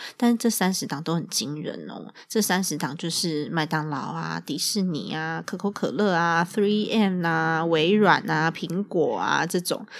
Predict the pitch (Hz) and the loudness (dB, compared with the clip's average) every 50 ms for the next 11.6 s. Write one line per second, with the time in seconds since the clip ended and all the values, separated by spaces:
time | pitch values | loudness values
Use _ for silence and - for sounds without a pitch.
0 | - - - - - 185 196 202 190 175 180 - 196 175 160 214 202 - - - | -16 -14 -8 -2 0 2 2 2 2 0 0 2 2 4 4 4 4 4 2 0
1 | 180 170 160 - - 151 - - - - - - - - 180 175 180 180 175 156 | 0 -4 -4 0 2 2 2 0 -2 -14 -16 -14 -6 -2 -2 0 0 -2 -4 -6
2 | - - - - 208 196 196 208 208 - - 208 190 196 196 196 202 196 - - | -8 -4 2 4 4 4 4 2 2 2 2 2 2 2 2 2 0 0 0 2
3 | 196 180 180 185 196 196 - - - 185 180 180 180 180 175 165 147 156 156 185 | 2 2 2 2 2 2 2 4 4 4 4 4 4 2 2 0 -2 -2 0 0
4 | 202 180 170 180 208 208 202 202 202 202 202 196 180 160 156 156 - - 147 139 | 0 2 2 4 4 4 4 4 2 2 2 2 4 2 2 0 2 2 2 2
5 | 147 147 - - - - 160 151 151 147 151 156 151 185 196 - - - - - | 2 0 -2 -2 -2 0 0 0 2 2 2 2 2 0 -4 -8 -18 -20 -20 -20
6 | - - - - 190 180 170 175 190 214 226 240 254 262 - - - - 196 190 | -20 -16 -8 -4 -2 0 2 4 6 8 8 8 6 4 2 -2 -2 0 2 2
7 | 170 147 - - - - 185 185 180 - - - - 190 - - - - - - | 2 2 0 -2 -2 0 0 0 0 0 -2 -2 -4 -10 -16 -20 -20 -20 -20 -20
8 | - _ _ - 156 143 - - 202 220 220 226 233 - - - 262 220 196 165 | -20 _ _ -6 -4 -4 -2 0 2 4 4 4 2 2 4 6 8 8 8 8
9 | - - 175 - - _ - 220 208 - - 226 202 202 220 202 208 202 - - | 6 2 -2 -6 -4 _ 2 2 4 6 6 6 6 6 6 6 6 4 -2 -4
10 | - - 220 196 190 196 202 - 208 170 165 160 156 - - 156 156 160 - - | -2 0 0 0 0 -2 0 0 0 2 0 -2 -2 -2 -2 -4 -2 -4 -4 -6
11 | - - - - - 170 220 226 - 262 247 | -6 -6 -6 -6 -4 -2 -2 0 2 2 0